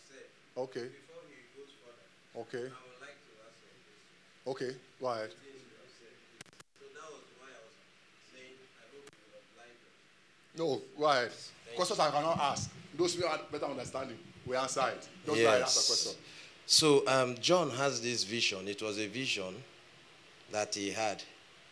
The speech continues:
Speaker 1: You said from first seal, second seal to fifth seal, he has gone through the, through the program of salvation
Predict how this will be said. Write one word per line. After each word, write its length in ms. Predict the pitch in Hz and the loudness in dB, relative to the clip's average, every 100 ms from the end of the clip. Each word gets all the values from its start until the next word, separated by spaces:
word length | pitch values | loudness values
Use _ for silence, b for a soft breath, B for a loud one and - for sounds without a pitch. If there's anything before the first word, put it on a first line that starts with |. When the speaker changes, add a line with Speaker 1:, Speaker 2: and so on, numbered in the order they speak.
| B B B - | B B B -12
Speaker 1:
You 140 | 110 107 | -4 0
said 280 | - 131 | 4 2
from 280 | 123 110 101 | 0 -4 -6
first 340 | 95 113 110 - | -4 -2 0 -2
seal, 160 | 104 | -2
second 420 | 98 107 101 107 | -2 -4 -4 -4
seal 280 | 101 98 95 92 | -4 -6 -8 -12
to 80 | 87 | -14
fifth 300 | - 104 95 | -12 -8 -4
seal, 320 | - 90 87 101 - - | -4 -4 -10 -16 -20 -20
he 160 | - 98 | -10 -6
has 180 | 95 90 | -6 -6
gone 240 | 92 107 | -4 -6
through 500 | 107 - 101 98 98 95 95 - - - - - - - - - - | -6 -8 -8 -8 -8 -12 -18 -20 -20 -20 -20 -20 -20 -20 -20 -20 -12
the, 680 | 98 98 92 92 90 87 87 82 80 - - - - - - - | -8 -6 -6 -8 -8 -8 -8 -10 -14 -20 -20 -20 -20 -20 -20 -10
through 260 | - 123 | -4 -2
the 120 | 110 101 | -2 -4
program 580 | - 113 104 113 110 | -2 -2 0 0 0
of 140 | 104 90 | -2 -2
salvation 680 | - 98 95 104 104 - | 0 -2 -4 -2 -2 -2